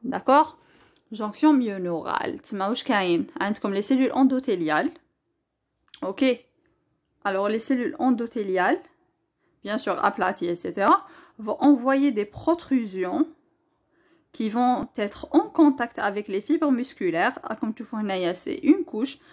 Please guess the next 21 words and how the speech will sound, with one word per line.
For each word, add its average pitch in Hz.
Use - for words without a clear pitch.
rarement, 233
قال 185
لك, -
deux 185
couches. -
Et 240
عندك 277
هنايا 294
في 277
l'adventice, 220
حنصيبوا 208
bien 214
sûr 240
des 254
fibres, 196
et 196
cetera. 180
Et 214
elle 214
est 202
mince. 202